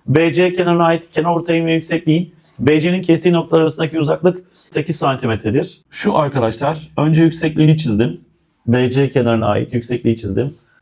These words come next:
Kenar ortayını çizdim. Bakın. Bu ikisi arasındaki uzaklık kaçmış arkadaşlar? Sekiz santimetreymiş. Bana burayı vermiş. Benden peki ne istiyor? B C'nin uzunluğunu istiyor. Şimdi buradaki iki birim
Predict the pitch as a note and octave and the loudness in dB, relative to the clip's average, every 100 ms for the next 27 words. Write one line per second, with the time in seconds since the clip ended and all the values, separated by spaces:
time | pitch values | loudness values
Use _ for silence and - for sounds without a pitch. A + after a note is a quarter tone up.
0 | - D3+ E3 F3 D3+ D3+ B2 A#2+ G#2+ G2+ | -8 -2 2 2 2 0 0 -2 0 0
1 | A#2 - - G2 - C3 - _ _ _ | 0 -4 -6 -4 -2 -2 -4 _ _ _
2 | _ _ _ - C3+ D4+ - F3 - G#3 | _ _ _ -4 2 4 4 0 0 2
3 | F#3+ - F3 E3+ F3+ E3+ F3+ F3+ E3+ G3 | 2 0 -2 2 2 2 2 0 0 -2
4 | G3 E3 D3+ C3+ C3+ B2+ E3+ - - _ | -2 -2 -2 -2 0 0 -2 -4 -6 _
5 | _ _ _ _ - - F#3 F#3+ - - | _ _ _ _ -18 -10 -4 -2 -2 -4
6 | G2+ A2 G2 G#2+ G#2 - - _ _ C#3+ | -6 -10 -12 -14 -12 -14 -14 _ _ -2
7 | D#3 F3+ E3 D#3+ C3 F#2+ G2+ - - _ | 0 2 4 4 2 -2 -8 -20 -20 _
8 | _ _ - C3 D#3+ A3+ A#3+ A#3 G3 F#3+ | _ _ -4 -2 2 2 2 0 4 4
9 | F3+ - D#3 A3 - _ _ _ _ - | 2 0 0 0 -6 _ _ _ _ -4
10 | - D3 D#3+ C#3+ E3 F#3 D#3 D3 C#3+ A2+ | 0 2 2 2 2 4 4 4 4 2
11 | F#2+ - - F#2+ _ _ - F3 E3+ G#3+ | -2 -8 -18 -18 _ _ -2 4 6 6
12 | A#3 A3+ F#3+ F#3+ _ _ - D#3+ B3 F#3+ | 4 4 2 2 _ _ 0 2 4 4
13 | F3+ D#3+ B2+ - | 4 4 0 -10